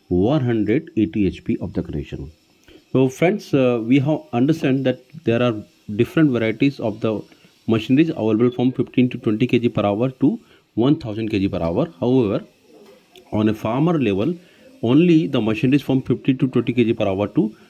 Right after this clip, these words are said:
two hundred to two hundred fifty K G per hour is successful. Reason being, the farmers doesn't have a big power connection.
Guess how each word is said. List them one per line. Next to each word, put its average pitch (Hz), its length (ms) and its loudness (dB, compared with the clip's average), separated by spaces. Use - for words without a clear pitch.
two 139 100 6
hundred 147 320 4
to 156 80 0
two 131 140 0
hundred 123 260 2
fifty 117 420 -2
K - 180 0
G 113 80 0
per 107 160 -4
hour 90 240 -4
is - 180 -4
successful. - 480 -4
Reason 113 280 2
being, 143 240 0
the 104 120 -8
farmers 110 380 -2
doesn't 120 320 -2
have 117 200 -2
a 120 100 0
big 110 460 -4
power 98 220 -2
connection. 95 440 -2